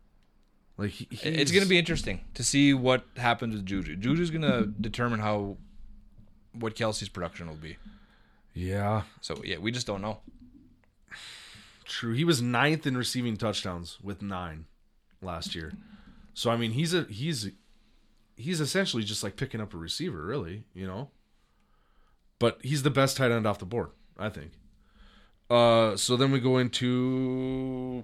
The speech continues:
Speaker 1: pick ten?
Speaker 2: Yep. Uh, tenth pick, I took Joe Mixon,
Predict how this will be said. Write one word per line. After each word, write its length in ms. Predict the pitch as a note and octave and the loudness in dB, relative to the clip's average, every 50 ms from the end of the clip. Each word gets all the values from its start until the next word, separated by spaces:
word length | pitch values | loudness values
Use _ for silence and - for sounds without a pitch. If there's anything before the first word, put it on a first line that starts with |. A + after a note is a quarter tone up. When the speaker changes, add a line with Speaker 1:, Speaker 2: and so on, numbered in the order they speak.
| - | -6
Speaker 1:
pick 340 | - C#3+ C3+ - - - - | -2 -2 -2 -2 -2 -10 -6
ten? 260 | - C#3 D3+ A3 C4 - - _ _ _ _ _ _ _ | -2 -2 -2 -2 -2 -8 -16 _ _ _ _ _ _ _
Speaker 2:
Yep. 280 | - A2 A2 G#2+ - - _ - - - - - - - - - - - - - - - - | -12 -10 -10 -10 -10 -14 _ -20 -20 -20 -20 -20 -18 -18 -18 -18 -20 -20 -20 -20 -20 -8 -2
Uh, 300 | A2 A2+ A2+ A2 A2 A2 | 2 4 4 6 4 4
tenth 220 | - C#3+ D3 C#3 | 4 2 2 4
pick, 160 | - C3+ B2 | 4 4 6
I 80 | B2 A2+ | 6 4
took 260 | - - A#2+ G#2 F#2+ | 4 2 -4 -4 -6
Joe 300 | F#2 F#2 G#2 A2+ B2 B2+ | -6 -2 2 2 2 2
Mixon, 480 | B2 A#2 A2+ A2+ A2+ - - E2+ D#2+ | 2 2 0 0 0 -2 -4 -4 -6